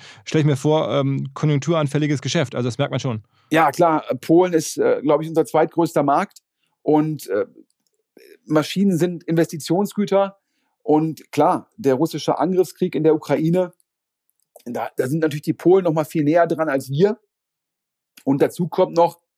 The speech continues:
Speaker 2: Deutschland, Italien, Österreich, die Diskussion der Energiepreise in den drei Ländern, äh, das Gasthema, glaub ich, am größten. Führt natürlich auch dazu, dass Leute sagen, kaufe ich jetzt noch mal Maschinen, um in Deutschland zu produzieren.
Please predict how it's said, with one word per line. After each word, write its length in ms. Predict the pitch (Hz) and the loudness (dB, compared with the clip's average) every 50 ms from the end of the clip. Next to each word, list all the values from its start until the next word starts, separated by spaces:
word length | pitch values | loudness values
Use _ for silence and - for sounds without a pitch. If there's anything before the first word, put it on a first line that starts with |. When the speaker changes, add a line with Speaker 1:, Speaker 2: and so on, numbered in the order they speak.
| _ _ _ _ _ | _ _ _ _ _
Speaker 2:
Deutschland, 480 | 147 151 165 160 - 175 165 160 160 | 2 2 2 2 2 0 0 0 0
Italien, 480 | 143 139 - - 151 156 165 165 165 151 | -2 -4 -2 0 2 2 2 2 2 0
Österreich, 600 | 135 175 175 - - 170 160 165 165 165 160 - | 0 -2 -2 -2 -2 0 2 2 2 2 0 -2
die 240 | - 156 143 151 139 | -6 -6 -6 -4 -4
Diskussion 540 | - 151 - - 160 156 - 160 165 170 | -4 -4 -2 -4 -4 -2 2 2 2 2
der 80 | 165 160 | 2 2
Energiepreise 680 | 147 139 131 139 185 - - - 156 160 165 165 151 | 2 0 0 -2 -4 -6 -2 0 2 2 4 2 2
in 60 | 143 | -2
den 120 | 147 165 165 | -2 -2 -2
drei 160 | 151 139 139 | 0 0 0
Ländern, 440 | 135 147 165 170 160 156 151 151 143 _ _ _ _ _ _ _ _ _ | 0 0 2 2 2 2 2 -2 -8 _ _ _ _ _ _ _ _ _
äh, 160 | - 135 143 - | -6 -6 -6 -4
das 200 | - - 139 - | -6 -6 -6 -2
Gasthema, 580 | - 156 139 160 170 165 - - 165 156 151 147 | 0 0 2 2 0 0 -2 -2 0 0 2 2
glaub 180 | 143 147 147 147 | 2 2 0 0
ich, 100 | 139 151 | -2 -4
am 120 | - 143 | -4 -2
größten. 460 | 123 135 170 175 170 - - 180 170 - _ _ _ _ _ _ _ _ _ _ _ _ _ _ _ - - - | 0 2 2 0 0 -4 -10 -10 -10 -12 _ _ _ _ _ _ _ _ _ _ _ _ _ _ _ -20 -18 -6
Führt 140 | - 170 175 | -2 0 0
natürlich 200 | 170 143 165 156 | 0 2 2 2
auch 80 | 139 | 2
dazu, 300 | - - 135 156 160 - | 2 2 2 2 2 0
dass 80 | 175 139 | 0 2
Leute 200 | 151 151 156 147 | 2 2 2 2
sagen, 380 | 127 147 131 139 165 170 156 - | 2 2 2 2 0 -4 -8 -4
kaufe 300 | - - 165 185 175 175 | 0 2 2 2 0 0
ich 60 | 165 | -2
jetzt 200 | 175 175 165 - - | -2 -2 -2 -2 -2
noch 120 | 160 151 | -2 0
mal 140 | 165 160 156 | 2 2 2
Maschinen, 600 | 151 143 - - - 175 190 190 202 190 185 - _ _ _ _ _ _ _ _ _ _ _ _ _ _ _ _ _ _ _ - - _ | 2 0 -2 -4 -2 0 0 0 0 -2 -4 -10 _ _ _ _ _ _ _ _ _ _ _ _ _ _ _ _ _ _ _ -20 -4 _
um 160 | - 185 190 | 0 2 2
in 100 | 190 160 | 2 2
Deutschland 540 | 139 139 151 170 - - 175 165 165 165 160 - _ _ _ _ _ _ _ _ _ _ _ _ _ _ | 4 4 4 4 2 2 2 2 2 0 -2 -8 _ _ _ _ _ _ _ _ _ _ _ _ _ _
zu 100 | - 160 | -6 -2
produzieren. 520 | - 190 202 196 - - - 262 196 160 | 0 2 2 2 0 2 2 2 2 0